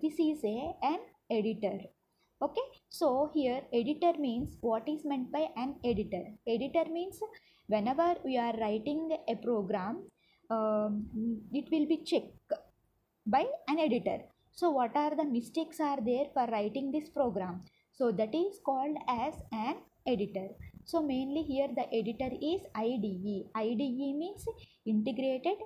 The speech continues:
Development Environment. Okay, and next coming to see the, this is a, an R tos. R tos means what are the operating system we are used, that is called as R tos. R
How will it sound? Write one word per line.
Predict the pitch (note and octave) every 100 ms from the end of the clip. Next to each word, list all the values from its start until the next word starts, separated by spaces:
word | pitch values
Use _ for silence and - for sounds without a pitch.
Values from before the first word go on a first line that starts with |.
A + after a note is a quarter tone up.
| -
Development | G#3+ A3 G#3+ A3+ A3+ C4 F#4+ A4 - C#4+
Environment. | B3+ A#3+ G3+ F#3 F#3 F3+ F3+ - - _ - - E4
Okay, | D4+ B4 - - -
and | A#3 A#3
next | E4+ - F4+
coming | C#4+ A#3+ A#3 B3
to | G#3+
see | - D#4
the, | C#4 A3+
this | C#4+ D4
is | D#4 D#4+
a, | D4+ -
an | A#3+ A#3
R | - A3+ A3+ -
tos. | F3 A3 - -
R | B3 C4 C4
tos | E4 E4 D4+
means | D#4+ F4 - _ _ _
what | A3+ A3 A3+
are | D#4 D#4+
the | D#4
operating | A#3+ G#3 A#3+ C#4+ C#4+ D#4
system | D4+ - C#4 G#3 A#3 -
we | A#3
are | A3+ A3
used, | A#3 C#4+ A#3 F3+ - - _ _
that | G#3+ G3+
is | - _ _ _ _ _ _ _ -
called | D4 D4 C#4
as | D#4 A4 - -
R | B3 B3
tos. | - F3+ - -
R | A3 A3+